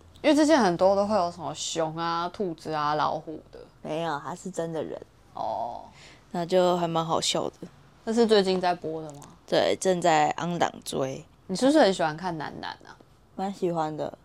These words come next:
Speaker 2: 就特别好看，因为都很帅啊。两个，谁不想看两个帅哥抱在一起？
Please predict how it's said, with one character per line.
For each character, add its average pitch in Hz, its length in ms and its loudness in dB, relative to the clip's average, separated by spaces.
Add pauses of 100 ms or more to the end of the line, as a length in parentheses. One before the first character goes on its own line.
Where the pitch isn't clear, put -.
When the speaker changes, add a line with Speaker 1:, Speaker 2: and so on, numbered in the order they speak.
(160)
Speaker 2:
就 208 340 2
特 220 180 4
别 190 120 4
好 170 220 0
看， 80 260 -6 (260)
因 214 100 -2
为 233 60 2
都 240 160 2
很 185 140 -2
帅 170 240 -2
啊。 143 300 -6 (240)
两 170 160 -2
个， 175 180 -4
谁 240 200 -2
不 254 160 2
想 247 180 4
看 262 200 0
两 202 140 0
个 170 80 2
帅 226 300 4
哥 202 300 -2 (380)
抱 - 200 4
在 202 160 4
一 190 180 0
起？ 262 160 4